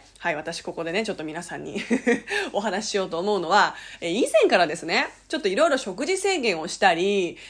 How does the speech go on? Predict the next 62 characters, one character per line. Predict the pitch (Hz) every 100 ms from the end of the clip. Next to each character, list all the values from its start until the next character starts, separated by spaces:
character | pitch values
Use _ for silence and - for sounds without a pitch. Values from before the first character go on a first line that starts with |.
| -
ま | 208
あ、 |
手 | 214
っ | 196
取 | 339
り | 508
早 | 679
く | 571
体 | - 202 180
重 |
を | 196
減 | 214
ら | 208
す | 214
た | 220
め |
に | 190 185 175 - -
ど | 320
う | 480
し |
た | 370
ら | 262
い |
い | 233
ん |
だ | 202
ろ | 180
う |
っ | 170
て | 175
い |
う |
の | 160
で、 | 160 175 175
自 | 165
分 | 240 330
な | 330
り | 311
に |
い | 294
ろ | 285
い |
ろ | 285 262 - - -
ね、 | -
夜 | 226 262
ご | 320
飯 | 415 294
を | 160
抜 | 160
い | 196
た | 208
り、 | 170
ま | 143 -
あ、 |
し | -
て |
た | 285 214
ん |
で | -
す | -
け | -
ど、 | 196 175 -